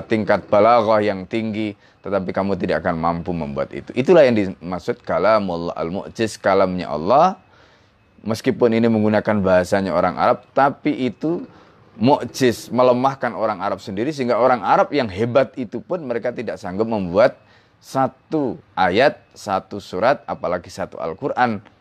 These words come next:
sebagaimana yang Allah Subhanahu wa Ta'ala turunkan itu. Nah, itu, itu yang dimaksud kalamullah al-mu'jiz. Jadi dari sini kita paham. Maka di dalam Al-Quran tidak ada satupun kata yang bukan bahasa Arab.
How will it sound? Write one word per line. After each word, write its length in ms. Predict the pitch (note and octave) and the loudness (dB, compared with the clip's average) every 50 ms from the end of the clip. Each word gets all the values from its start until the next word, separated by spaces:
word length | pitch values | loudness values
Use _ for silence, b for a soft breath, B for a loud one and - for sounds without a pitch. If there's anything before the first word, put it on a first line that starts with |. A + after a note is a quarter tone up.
| _ _ _ | _ _ _
sebagaimana 960 | _ - - G2 F2 F2 D#2+ E2+ E2 D#2+ D#2 D#2+ E2 E2+ F2+ F#2+ F2+ - _ _ | _ -12 -8 -6 -4 -4 -4 -6 -8 -6 -6 -8 -6 -4 -6 -6 -6 -8 _ _
yang 160 | - E2+ F2+ E2+ - | -4 -4 -4 -2 0
Allah 240 | - E2+ F2+ F2+ E2 | 0 2 2 2 0
Subhanahu 560 | D#2+ - E2 D2 - F2 E2+ E2+ D#2+ D#2 D2 | 0 -2 -6 -6 -2 0 0 0 0 -2 -4
wa 20 | - | -4
Ta'ala 300 | D#2+ C2 A#1 B1 D2+ E2+ | -2 -2 -2 -2 -2 -2
turunkan 480 | F2 - A2+ A2 A#2 A#2 A2 A#2 A#2 A2+ A2 | 0 0 2 2 2 2 2 2 2 2 0
itu. 320 | C#3+ C3+ - A2+ F#2+ - - _ _ _ _ _ _ _ _ _ _ _ _ _ _ _ | -4 -4 -6 -8 -8 -10 -12 _ _ _ _ _ _ _ _ _ _ _ _ _ _ _
Nah, 160 | - - - | -20 -20 -20
itu, 160 | - - - - - | -18 -18 -18 -10 -4
itu 200 | - F2+ G2 C3 D3 | -2 0 2 4 4
yang 240 | D3 A#2 F#2+ E2+ - b b b b b b b - | 4 4 2 0 -4 b b b b b b b -4
dimaksud 400 | F#2 F2+ E2+ - - A#2 A#2 - - | -2 -2 -2 -2 -2 -2 -2 -2 0
kalamullah 560 | - F2+ E2+ F#2+ G2 F#2+ E2+ D#2 C#2+ B1+ A1 G1+ | 2 4 4 4 2 2 0 -2 -2 -4 -6 -8
al-mu'jiz. 480 | A#1 - - - - - - - - | -10 -16 -18 -18 -20 -20 -18 -8 -4
Jadi 160 | G2 G2 A#2 | -2 -2 2
dari 160 | A#2+ A#2+ A2 G#2 | 2 2 2 2
sini 240 | F#2+ A#2+ C3 D#3 | 0 -4 -4 -4
kita 160 | - - F#2+ F2+ | -4 -4 -4 -6
paham. 320 | F2+ - E2+ D#2+ C#2 C#2+ - _ B B B B B B | -6 -8 -10 -12 -14 -16 -18 _ B B B B B B
Maka 320 | B A#2 C3 - G3 A3+ | B 0 2 4 4 2
di 80 | G#3+ G#3 | 2 4
dalam 320 | F3+ E3 D#3+ D#3 D3+ C#3 | 4 4 4 4 2 2
Al-Quran 480 | G#2 C#3 C#3+ C#3 F3 G#3+ - B2+ B2+ B2+ | 0 0 0 0 0 -2 -2 -2 -2 -2
tidak 240 | C#3 F3+ D3+ C#3 C3 | -2 0 2 2 2
ada 80 | C3+ | 2
satupun 560 | C3 C3 D3 C#3 C3+ G#3+ A3+ - D#3+ C#3 C3+ C3 | 0 0 0 0 0 -2 -2 0 -2 -2 0 0
kata 320 | C3+ B2+ B2 A#2 - E3+ | 2 0 2 2 2 2
yang 160 | F3 D3+ C3 | 2 2 0
bukan 320 | B2 A2 A#2+ C3 B2 A2+ G#2+ | -2 -2 -2 -2 0 0 0
bahasa 320 | G#2 F#2 E2 - F2+ D2 | 0 0 -2 -4 -6 -6
Arab. 200 | C#2+ C2+ C2 | -6 -6 -8